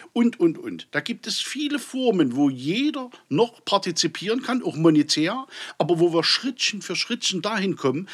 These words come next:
dass wir wieder mehr Menschen an unsere Kulturstätten bringen. Aber null, und da gebe ich meinen Kollegen sehr recht, null ist nix. Es muss erst mal erwirtschaftet werden, bevor es verteilt wird.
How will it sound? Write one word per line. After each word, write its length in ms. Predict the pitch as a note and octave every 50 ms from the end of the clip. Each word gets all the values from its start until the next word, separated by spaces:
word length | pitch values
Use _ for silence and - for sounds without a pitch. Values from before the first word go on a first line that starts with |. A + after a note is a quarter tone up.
| - -
dass 180 | - D3 - -
wir 100 | F3+ E3
wieder 160 | E3 F3 E3+
mehr 560 | E3 E3+ F3+ F#3 F#3+ A3 A3+ C4 C4 C4 C4
Menschen 680 | B3 A3 G3 F3+ F#3 G#3+ A3+ - - - B3 B3+ A#3+ - - _ _ _ _ _ _ -
an 220 | F3+ A3 B3 A#3+
unsere 380 | A#3+ - A3 A3 - - - F#3
Kulturstätten 920 | - - G#3 F#3+ E3 - - G3+ D#3+ B2 - - - C3 G#2 - A2 G#2+ G2
bringen. 420 | F#2 G#2 G#2+ F#2 E2+ D#2 - - - - - - - - -
Aber 300 | - D#3+ E3+ E3 - - _ -
null, 600 | - C#3 D#3 F#3 B3+ C4+ C#4 D4 D4+ D#4 D4 - _ _ _
und 180 | - D3 C3 B2+
da 80 | D3+ D3+
gebe 120 | D#3 E3
ich 60 | C#3
meinen 180 | D3+ D#3 D3+ B2+
Kollegen 360 | - D3 C#3 D3 C#3+ B2+ C3
sehr 300 | A#2+ - E3+ F3 E3+ D3
recht, 240 | D3+ C#3+ C#3+ - -
null 360 | C#3 D3+ E3 F3+ F#3+ G3+ - -
ist 280 | - E3+ E3 - - - _ _
nix. 520 | - G2+ A2+ A2 G#2 - - - - - - _ _ _ _ _ _ _ _
Es 200 | - D#3 - -
muss 240 | D3 D3 E3 G3 -
erst 280 | - - F3 E3 - -
mal 140 | D#3+ D#3 D#3+
erwirtschaftet 580 | E3 D#3+ D#3 D3+ - C#3+ B2+ - - C#3+ -
werden, 240 | B2 A#2+ A2+ A#2+ A#2 - - -
bevor 460 | - C#3 - - - C#3 D#3 F#3 G3 -
es 140 | - D#3+ -
verteilt 540 | - D#3+ D#3 - - B2 A2 F#2+ E2+ - -
wird. 240 | F#2 D#2+ - -